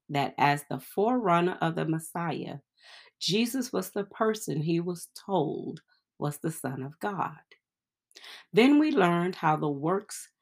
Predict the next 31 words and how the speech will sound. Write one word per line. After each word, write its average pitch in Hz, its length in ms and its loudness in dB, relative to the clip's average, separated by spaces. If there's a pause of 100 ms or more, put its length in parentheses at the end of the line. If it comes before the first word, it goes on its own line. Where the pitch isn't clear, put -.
(260)
Jesus 180 440 -2
performed 160 840 -4
were 160 300 0
a 156 100 0
witness 170 800 -6 (220)
to - 180 -4
his 139 260 -6
sonship. - 600 -6 (1200)
Lastly, 240 800 4
we 190 180 4
looked 185 280 2
at 160 180 2
the 147 220 0
affirmation 180 800 0
of 156 200 -2
the 165 80 -4
Father 147 640 0 (280)
to 147 180 -4
his 151 240 -10
Son. 120 320 -6 (1300)
Today 269 380 4
we 339 160 6
will 226 160 4
search 196 380 -2
the 185 100 -4
Scriptures - 640 -8
and 170 180 -2
see 202 220 0
how 180 300 2
they 147 240 -2
testify - 880 -10